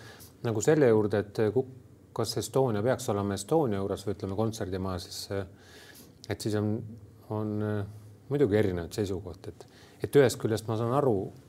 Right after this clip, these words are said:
muinsuskaits-, kaitsjatest ja, ja, ja keskkonnahoidjatest ja vanalinna, vanalinna nii-öelda selle vana, vana tunde hoidmis-, hoidjate murest on ju, et, et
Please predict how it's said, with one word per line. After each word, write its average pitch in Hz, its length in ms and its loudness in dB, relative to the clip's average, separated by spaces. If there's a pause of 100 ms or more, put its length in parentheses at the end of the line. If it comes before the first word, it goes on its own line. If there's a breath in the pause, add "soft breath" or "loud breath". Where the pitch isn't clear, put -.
(380)
muinsuskaits-, 113 680 -4
kaitsjatest - 640 -6
ja, 101 140 0 (160)
ja, 92 60 -4 (440)
ja 98 80 -16
keskkonnahoidjatest 101 1120 -4
ja 98 100 -2
vanalinna, 98 540 -2 (1600 loud breath)
vanalinna 113 600 4
nii-öelda 110 300 2
selle 107 240 2 (420 loud breath)
vana, 123 280 2 (400 loud breath)
vana 127 240 2
tunde 110 340 4
hoidmis-, 107 560 2
hoidjate 117 520 2 (280)
murest 123 480 2
on 95 140 -8
ju, 90 80 -8
et, - 100 -20 (640 soft breath)
et - 260 -10